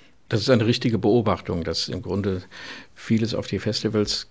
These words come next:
geschoben wird, was sie alles tun sollen, was in den Initiativen vor Ort, die installiert sind, die institutionalisiert sind, vielleicht nicht in genügendem Maße geschieht.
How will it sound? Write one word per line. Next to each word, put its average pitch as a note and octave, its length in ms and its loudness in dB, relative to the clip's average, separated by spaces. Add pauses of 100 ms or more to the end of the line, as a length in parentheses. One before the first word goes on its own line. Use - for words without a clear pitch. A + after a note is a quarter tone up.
(120)
geschoben A#2 640 2
wird, A#2 160 2
was A#2 120 -2
sie A2 100 -4
alles G2+ 240 -4
tun B2 280 0
sollen, A2+ 340 2
was G2 200 -2
in A2 120 -6
den G2 300 -2
Initiativen A2 960 0
vor G2 260 -4
Ort, G#2 380 -2
die G2 340 -2
installiert A#2+ 720 2
sind, A2+ 420 0
die G#2 100 2
institutionalisiert G#2+ 1300 -2
sind, A2+ 220 -2
vielleicht G2+ 480 -4
nicht A2+ 480 -4
in B2+ 200 -2
genügendem A2 680 0
Maße G2+ 640 -2
geschieht. - 640 -6